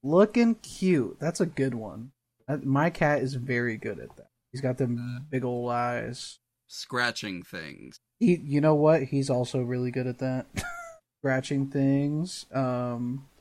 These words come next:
Speaker 1: are we, is that it? What, what else is a cat good at? Something, anything helpful? Eating? Gymnastics?
Speaker 2: It says to write down two things they're good at. So we've
Speaker 1: True.
Speaker 2: got two things.
Speaker 1: Yeah, that's fair. We can just stick with those two.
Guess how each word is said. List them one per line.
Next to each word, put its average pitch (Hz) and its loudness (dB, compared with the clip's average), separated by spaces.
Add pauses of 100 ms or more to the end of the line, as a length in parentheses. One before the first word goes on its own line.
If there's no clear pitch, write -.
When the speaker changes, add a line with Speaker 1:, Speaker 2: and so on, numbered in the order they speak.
(240)
Speaker 1:
are 131 -2
we, 135 4 (720)
is 139 -2
that 143 4
it? 165 6
What, 175 4
what 220 6
else 202 6
is 143 -4
a 123 0
cat 120 0
good 120 -4
at? 117 -6
Something, 156 -4
anything 170 2
helpful? 151 -6 (400)
Eating? 180 -2 (420)
Gymnastics? 180 6 (380)
Speaker 2:
It 135 -6
says 220 -4
to 175 -2
write 143 0
down 135 2
two 139 -2
things 113 -4
they're 98 -4
good 92 -8
at. 90 -12 (360)
So - -4
we've 135 0
Speaker 1:
True. 139 2
Speaker 2:
got 170 2
two 127 -2
things. 98 -10 (240)
Speaker 1:
Yeah, 214 2
that's 220 -4
fair. 123 -2
We 156 -2
can 175 0
just 127 -4
stick 131 -6
with 127 -8
those 127 -6
two. 135 -4